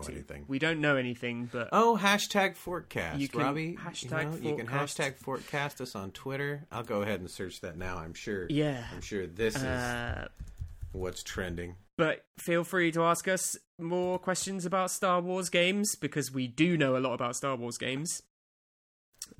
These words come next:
Speaker 1: We do.
Speaker 2: <laughs>
Speaker 1: We
Speaker 2: We
Speaker 1: do
Speaker 2: know
Speaker 1: that.
Speaker 2: loads about Star
Speaker 1: We didn't
Speaker 2: Wars
Speaker 1: even
Speaker 2: games.
Speaker 1: start talking about Yoda stories.
Speaker 2: Oh my god! On the Game Boy
Speaker 1: Did
Speaker 2: was
Speaker 1: you
Speaker 2: that one? Was that on the Game Boy?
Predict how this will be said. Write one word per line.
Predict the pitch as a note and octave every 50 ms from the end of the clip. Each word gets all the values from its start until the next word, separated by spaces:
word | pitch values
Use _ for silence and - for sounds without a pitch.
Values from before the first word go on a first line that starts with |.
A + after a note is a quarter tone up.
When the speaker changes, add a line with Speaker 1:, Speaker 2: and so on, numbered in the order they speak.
| - - -
Speaker 1:
We | B2 A#2
do. | - D3 D3+ D3 -
Speaker 2:
<laughs> | - G3 G3
Speaker 1:
We | - G#3
Speaker 2:
We | F3 D#3+
Speaker 1:
do | D3
Speaker 2:
know | D3+ D3 C#3+
Speaker 1:
that. | C#3+
Speaker 2:
loads | C#3+ D3+ D3+ D3
about | C#3+ C#3 B2+ A#2+
Star | C3+
Speaker 1:
We | F#3
didn't | B3+ B3+ A#3
Speaker 2:
Wars | G3
Speaker 1:
even | C#3+ B2 B2
Speaker 2:
games. | B2 -
Speaker 1:
start | - C3+ A#2 G#2+
talking | - D3+ E3+ G3+ - D3+
about | G#2+ G#2+ F#2 E2+ D2
Yoda | D#2+ E2+ F#3 G#3+ - D3+ D3+
stories. | - - - D#3 D#3 D#3+ D#3+ E3 F3 F#3+ F#3+ - - - _
Speaker 2:
Oh | D3 D#3+ F3 F3+ D#3+
my | C3+ B2+ B2+
god! | B2 - - D3 D3+ E3 D#3+ C#3 B2+ A#2+ A2 - -
On | E3+ D3+ D#3
the | D3+
Game | D3+ F3 F#3 G3+ G3+ F#3
Boy | C#3 C3 A#2+ B2
Speaker 1:
Did | A#2
Speaker 2:
was | B2 D3+
Speaker 1:
you | D#3
Speaker 2:
that | C3+ -
one? | - A2 - - C3 B2
Was | - C#3
that | E3 E3
on | F#3 G3
the | G#3
Game | G3 G3+ G3+ G#3 G3+
Boy? | - G#3+ A3 A#3